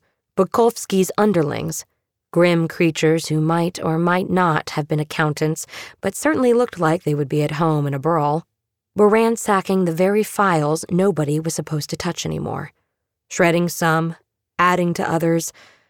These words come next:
and assigning each a randomly chosen file number by which they were now to be organized. The original titles were written down on yellow legal pads that would be kept under lock and key in Sasha's office.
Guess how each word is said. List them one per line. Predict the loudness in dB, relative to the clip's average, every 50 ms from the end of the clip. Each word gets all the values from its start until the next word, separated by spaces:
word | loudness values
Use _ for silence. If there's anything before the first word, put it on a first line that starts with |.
| _ _ _
and | 0 0 2
assigning | 2 2 2 2 2 4 4 2 2 0 0
each | 0 0 -2 -2 -4 -6 -4 -2
a | 0 0
randomly | 0 0 0 0 0 0 0 0 0 0 -2
chosen | -2 0 0 0 0 0 -2 -2
file | -2 0 0 2 2 2
number | 0 0 -2 -2 -4 -4 -4 -4
by | -6 -6 -8 -6
which | -4 -4 -4 -6 -6 -6
they | -4 -2
were | -2 -2 0
now | 0 0 0 -2 -4
to | -4 -4
be | -4 -2
organized. | -2 -2 -2 -2 -4 -6 -6 -6 -6 -6 -8 -10 -12 -14 _ _ _ _ _ _ _ _ _ _ _ _ _ _ _ _ 4
The | 6 6 6
original | 6 4 4 4 2 2 2 2
titles | 2 2 2 4 4 2 2 0 -2 -2 -2
were | 0 0
written | 0 0 0 0 0
down | 2 2 2 2 2 2 0 0
on | 0 0 0
yellow | 0 0 2 2 2 2
legal | 0 0 -2 -2 -2 -2 -4 -4
pads | -4 -6 -4 -4 -4 -6 -8 -12 -14 -14 -18 _ _ _ _ _ -2
that | 0 0
would | 0 0 -2
be | -2 -4
kept | -2 -2 -2 -2 -2 -2 -2
under | 0 0 2 2
lock | 2 2 2 2 0 0 -2
and | -4 -4 -4
key | -4 -4 -2 -2 -2 -2 -4 -6 -6 -6
in | -6 -4
Sasha's | -4 -4 -4 -4 -4 -4 -4 -2
office. | -2 -4 -4 -6 -8 -8 -8 -10 -12